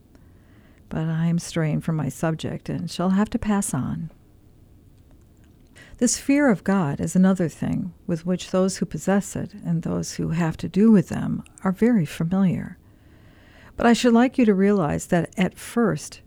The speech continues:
it is not very deep, save in a few people to whom, as I have said, the Lord grants such great favors as to make them rich in virtues,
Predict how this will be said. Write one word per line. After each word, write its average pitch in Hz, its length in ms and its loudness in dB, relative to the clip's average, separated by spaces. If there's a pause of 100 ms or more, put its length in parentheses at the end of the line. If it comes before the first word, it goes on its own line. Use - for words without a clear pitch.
it 202 140 -2
is 202 120 -2
not 220 240 2
very 170 220 -2
deep, 160 340 -8 (280)
save 170 460 -4
in 180 140 2
a 202 60 4
few 240 260 0
people 156 380 -8
to - 160 -6
whom, 170 340 0
as 165 220 -2
I 165 120 0
have 160 120 -2
said, 165 420 2 (360)
the 202 120 0
Lord 208 280 4
grants 180 280 0
such 190 260 -2
great 165 200 -2
favors 170 480 0
as 165 200 -2
to 175 80 -2
make 165 200 0
them 165 240 0
rich 185 300 -2
in 170 80 -2
virtues, - 600 -8